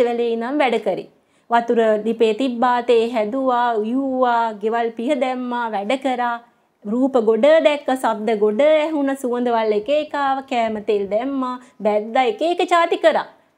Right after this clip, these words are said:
ඒ වෙලාවට මේ ඇස කන නාසය දිවකය මන මොන විදියටද වැඩ කරේ? ඉන්ද්‍රිය.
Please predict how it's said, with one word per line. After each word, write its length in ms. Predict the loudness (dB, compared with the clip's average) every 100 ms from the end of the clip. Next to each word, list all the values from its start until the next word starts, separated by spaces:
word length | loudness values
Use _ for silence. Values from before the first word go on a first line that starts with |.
| _
ඒ 140 | -2
වෙලාවට 520 | -2 -2 -4 -4 -2 -2
මේ 160 | 0 -4
ඇස 120 | -6
කන 200 | -6 -4
නාසය 320 | -4 -4 -4
දිවකය 420 | -2 -4 -2 -4
මන 260 | -4 -6 -8
මොන 220 | -8 -10
විදියටද 340 | -6 -6 -2
වැඩ 200 | -2 -2
කරේ? 280 | -2 0 0 0 -10 _ 0
ඉන්ද්‍රිය. 640 | 4 6 6 4 2 -2